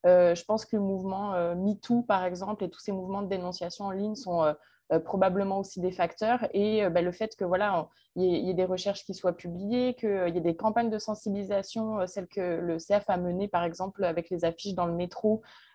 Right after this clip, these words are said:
euh, a touché, je pense, beaucoup de monde. Euh, donc, il y a aussi de plus en plus de personnes qui en parlent. Puis la table ronde, euh, voilà, qu'on, qu'on mène aujourd'hui en est un exemple.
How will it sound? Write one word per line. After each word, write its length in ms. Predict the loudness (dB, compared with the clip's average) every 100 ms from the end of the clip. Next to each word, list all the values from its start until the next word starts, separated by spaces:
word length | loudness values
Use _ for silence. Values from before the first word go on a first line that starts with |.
| 6
euh, 200 | 8 8
a 300 | 8 8 6
touché, 320 | 2 -4 -2
je 80 | 0
pense, 240 | -2 -2
beaucoup 380 | -2 -2 0 0
de 60 | 0
monde. 400 | 0 2 0 -2 _ _ 2
Euh, 120 | 4
donc, 280 | 6 4 4
il 20 |
y 40 | 6
a 100 | 6
aussi 340 | 2 -2 0
de 100 | 0
plus 220 | -2 -2
en 140 | -2 -2
plus 240 | -4 -4
de 120 | -2
personnes 360 | 0 0 0 -4
qui 100 | -2
en 80 | 2
parlent. 160 | 2
Puis 120 | 2 2
la 120 | 0
table 340 | 2 0 2
ronde, 360 | 0 0 -2 0
euh, 260 | 0 0
voilà, 280 | 0 2 0
qu'on, 300 | -2 -8 -8
qu'on 120 | -6
mène 200 | -6 -4
aujourd'hui 380 | -4 -4 -4 -2
en 100 | -2
est 120 | -4 -4
un 120 | -4
exemple. 500 | -4 -4 -4 -4